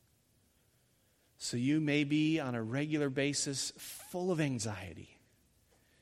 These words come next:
And that's your thing. You just can't get away from it. But you're running to Jesus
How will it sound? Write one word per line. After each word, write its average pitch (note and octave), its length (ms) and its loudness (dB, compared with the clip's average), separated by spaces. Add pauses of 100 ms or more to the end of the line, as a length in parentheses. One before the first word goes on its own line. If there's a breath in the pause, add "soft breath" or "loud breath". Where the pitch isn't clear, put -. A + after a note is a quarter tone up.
(1600 soft breath)
And C#3 160 0
that's F3 320 2
your F3 100 -2
thing. D#3+ 380 -2
You C#3 180 -2
just D3+ 320 -2
can't - 580 -6
get D3 140 -2
away C3+ 320 -4
from G#2+ 300 -12
it. - 320 -20 (1200 soft breath)
But D3+ 160 2
you're D3+ 160 6
running F#3+ 680 4 (100)
to D3+ 140 0
Jesus D#3 800 0